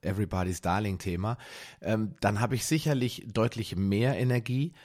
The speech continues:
die ich brauche, weil mein Immunsystem einfach viel aktiver ist. Beim Stress ist das genau das Gleiche. Stress aktiviert das Immunsystem. Es, äh, aktiviert unter anderem auch den Da-, unter anderem auch den Darm. Und das führt dazu, dass auch da wieder mehr Energie reinfließt. Das sind alles Umsätze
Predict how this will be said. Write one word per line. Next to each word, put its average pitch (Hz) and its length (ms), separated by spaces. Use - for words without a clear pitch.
die 131 80
ich - 160
brauche, 117 480
weil 104 120
mein 101 140
Immunsystem 107 680
einfach 110 280
viel 135 280
aktiver 110 520
ist. 67 140
Beim 95 140
Stress 110 300
ist 110 120
das 110 140
genau 98 200
das 90 140
Gleiche. 113 400
Stress - 340
aktiviert 98 440
das - 100
Immunsystem. 123 800
Es, - 320
äh, 101 200
aktiviert 107 520
unter 104 220
anderem 104 260
auch 80 160
den 87 280
Da-, 85 240
unter 120 260
anderem 110 320
auch 90 160
den 90 220
Darm. 90 320
Und 110 140
das 139 140
führt 139 260
dazu, 156 400
dass 113 160
auch 127 140
da 180 260
wieder 123 200
mehr 110 180
Energie 98 380
reinfließt. 87 580
Das 110 140
sind 110 140
alles 104 280
Umsätze 107 640